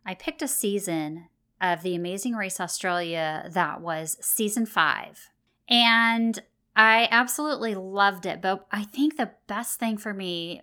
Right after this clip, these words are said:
besides seeing the countryside and seeing places I would probably never see in my lifetime, is a huge, huge inspiration.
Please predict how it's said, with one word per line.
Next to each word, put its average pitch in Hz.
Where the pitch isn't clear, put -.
besides 185
seeing 233
the 220
countryside 165
and 156
seeing 196
places 180
I 185
would 180
probably 175
never 175
see 220
in 190
my 175
lifetime, 160
is 196
a 240
huge, 294
huge 233
inspiration. 175